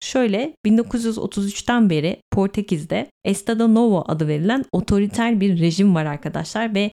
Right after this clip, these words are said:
işte basın sansürü, siyasi tutuklamalar, e, sömürge savaşları Afrika'daki falan filan derken ekonomik bir çöküş yaşanıyor.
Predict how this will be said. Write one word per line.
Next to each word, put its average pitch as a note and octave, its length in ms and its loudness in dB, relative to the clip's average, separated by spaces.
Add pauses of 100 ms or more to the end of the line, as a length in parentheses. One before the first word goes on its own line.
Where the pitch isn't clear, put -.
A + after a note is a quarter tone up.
işte F3 220 -4
basın F#3 280 -2
sansürü, F3 720 0
siyasi D#3 560 -4
tutuklamalar, F3 960 -2
e, - 160 -6
sömürge E3+ 460 0
savaşları E3 680 -6
Afrika'daki D3+ 600 -10
falan D#3+ 280 -4
filan D#3 300 -4
derken G#3 400 -4
ekonomik F3+ 520 -2
bir D4+ 160 -2
çöküş - 440 -4
yaşanıyor. D#3 480 -2